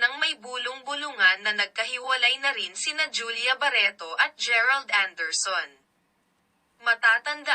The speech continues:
ang unang nakumpirma ang relasyon ng magkasintahan noong twenty twenty-one. Parang ganon ang balita. Every month for how many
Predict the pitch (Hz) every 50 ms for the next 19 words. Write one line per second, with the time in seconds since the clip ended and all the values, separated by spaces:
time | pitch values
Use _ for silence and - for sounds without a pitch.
0 | 214 208 202 208 208 214 233 233 240 254 262 277 285 285 285 - 269 262 262 262
1 | - 294 294 285 247 220 190 180 - 208 214 214 208 208 - - 190 190 - -
2 | 214 208 214 214 311 269 269 277 285 277 - - 247 247 254 - - 294 294 285
3 | - 233 208 196 - - - 160 160 160 185 220 247 277 294 320 302 294 - 269
4 | 254 247 247 240 302 294 294 - 226 214 202 202 - 175 165 165 180 185 185 180
5 | 147 - - _ _ _ _ _ _ _ _ _ _ - 254 240 240 247 269 302
6 | 311 294 294 302 294 262 240 226 233 233 214 269 285 285 311 311 294 - 208 185
7 | - - - 190 180 156 147 - _ _ _ _ _ _ - - 214 214 208 226
8 | 269 285 302 262 226 214 226 233 233 - - - 302 311 294 - 254 247 254 269
9 | 269 254 233 233 240 262 285